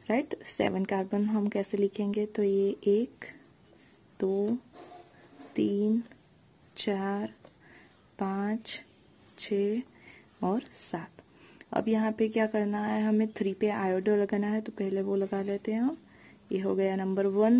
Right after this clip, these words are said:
number two और number three। सही है, तो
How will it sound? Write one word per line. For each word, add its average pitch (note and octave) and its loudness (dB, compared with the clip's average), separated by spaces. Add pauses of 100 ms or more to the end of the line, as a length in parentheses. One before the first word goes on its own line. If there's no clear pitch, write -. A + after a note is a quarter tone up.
number G3 4
two A3 2
और G3+ 2
number F#3+ 0 (380)
three। G#3+ 2 (1400)
सही G#3 2
है, C4+ 2
तो B3 0